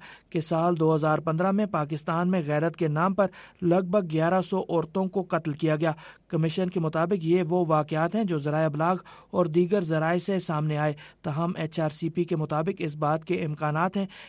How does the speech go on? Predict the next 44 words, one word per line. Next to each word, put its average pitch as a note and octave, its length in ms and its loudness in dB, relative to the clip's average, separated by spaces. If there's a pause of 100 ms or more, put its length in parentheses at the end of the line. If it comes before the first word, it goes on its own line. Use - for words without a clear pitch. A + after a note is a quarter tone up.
کہ F#3+ 100 -2
گزشتہ F3 480 0
سال F#3+ 340 0
غیرت D#3+ 280 2
کے F3 120 -2
نام D#3 240 -2
پر F3 180 -2
قتل E3 280 -2
کی E3 220 -2
جانے D#3 300 -2
والی D3+ 280 0
خواتین D#3 480 -2
کی G3 160 -2 (340)
تعداد E3 400 2 (280)
اس G#3 120 2
سے G3+ 240 0
کہیں F#3 280 0
زیادہ D3 300 2
ہو۔ D3+ 260 2 (380)
ایک D#3+ 200 -4
پاکستانی D#3 580 0
فلم D#3 240 -2
ساز F3+ 340 0 (220)
شرمین F3+ 560 0
عبید E3 320 0
چنائے E3 340 -2
کی F#3+ 220 -2
غیرت D3+ 300 -2
کے F3 100 0
نام D3+ 280 -2
پر F3+ 140 -2
عورتوں D#3 460 -2
کے D#3+ 180 -4
قتل E3 340 -4
کے E3 140 -2
موضوع D3+ 320 -2
پر G3 160 0 (380)
بنائی F3 360 0
گئی G#3+ 120 2
دستاویزی D#3+ 680 0
فلم G3 260 -2
کو F#3+ 180 -2 (340)
رواں F3 320 0
سال F#3+ 320 -2